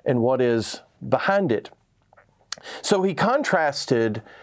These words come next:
the scribes and the Pharisees. These people, they lived in God's word. They studied it more than anyone else, and yet they had departed its meaning. Jesus even tells them, "Look, if you're gonna enter the kingdom of heaven, your righteousness has to be better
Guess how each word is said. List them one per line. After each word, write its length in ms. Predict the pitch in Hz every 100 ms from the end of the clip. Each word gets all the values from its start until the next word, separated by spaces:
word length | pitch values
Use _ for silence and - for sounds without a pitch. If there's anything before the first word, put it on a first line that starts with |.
| - - -
the 100 | 143
scribes 540 | - 165 147 151 131
and 100 | 139
the 60 | 127
Pharisees. 720 | 165 147 139 - 110 117 -
These 320 | 165 147 196
people, 480 | 196 170 147 147 139
they 260 | 127 147 151
lived 580 | 117 123 143 151 104 107
in 140 | 101
God's 300 | 120 110 -
word. 260 | 110 107 117
They 120 | 110
studied 460 | - 123 123 127 127
it 160 | 123 - - -
more 460 | 127 131 143 143
than 240 | 139 135 139
anyone 500 | 143 156 147 147 143
else, 400 | 151 156 - -
and 140 | 127
yet 180 | 143 160
they 120 | 156
had 120 | 139
departed 600 | 131 - - 160 180 170
its 200 | 160 -
meaning. 420 | 135 143 147 95 - - - - -
Jesus 460 | 131 180 196 175 185
even 240 | 175 165
tells 320 | 175 180 190
them, 180 | 110 101 - _ _ _ _ _ _ _ _ -
"Look, 220 | 143 180 135
if 100 | 156
you're 80 | 180
gonna 180 | 185
enter 220 | 156 180 165
the 120 | 131
kingdom 360 | - 160 147
of 120 | 131 117
heaven, 340 | 156 131 117
your 320 | 117 139 226
righteousness 720 | 214 143 180 220 151 135 123
has 240 | 131 139 123
to 100 | 135
be 140 | 127
better 720 | 101 160 190 165 120 123 123